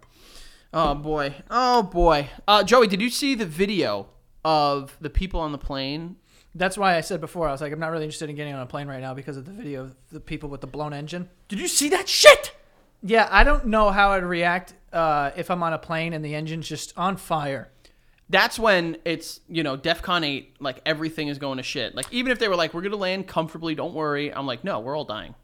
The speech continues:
Speaker 2: I'll be honest with you, one of the first things I thought about when I saw that video is 'cause the, the guy was, like, filming the engine,
Speaker 1: Mm-hmm.
Speaker 2: and people were, like, standing up. <laughs> By the way, how about that, <laughs> right? I can't, I've almost pissed myself on planes multiple times because the guy tells me I can't get up as,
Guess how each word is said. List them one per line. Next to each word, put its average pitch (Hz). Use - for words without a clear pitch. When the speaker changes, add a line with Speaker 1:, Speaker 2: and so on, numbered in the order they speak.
Speaker 2:
I'll 202
be 233
honest 220
with 226
you, 240
one 185
of 196
the 196
first 190
things 196
I 170
thought 156
about 165
when 156
I 147
saw 156
that 151
video 147
is 131
'cause 175
the, 185
the 175
guy 180
was, 214
like, 214
filming 208
the 175
engine, 143
Speaker 1:
Mm-hmm. 156
Speaker 2:
and 156
people 196
were, 202
like, 180
standing 185
up. 170
<laughs> -
By 262
the 349
way, 240
how 208
about 285
that, 196
<laughs> -
right? 226
I 262
can't, 349
I've 254
almost 262
pissed 226
myself 233
on 196
planes 185
multiple 196
times 180
because 180
the 170
guy 165
tells 170
me 165
I 156
can't 160
get 151
up 156
as, 160